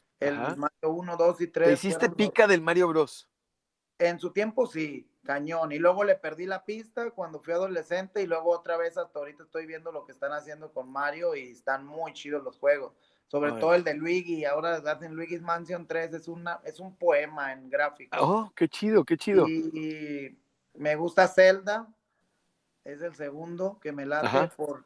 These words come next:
Speaker 1: también su historia, su arte es increíble,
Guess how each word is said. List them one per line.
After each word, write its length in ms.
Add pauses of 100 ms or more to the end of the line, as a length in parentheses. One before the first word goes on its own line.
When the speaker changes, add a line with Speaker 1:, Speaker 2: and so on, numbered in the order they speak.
Speaker 1:
también 360
su 80
historia, 720
su 240
arte 400
es 120
increíble, 880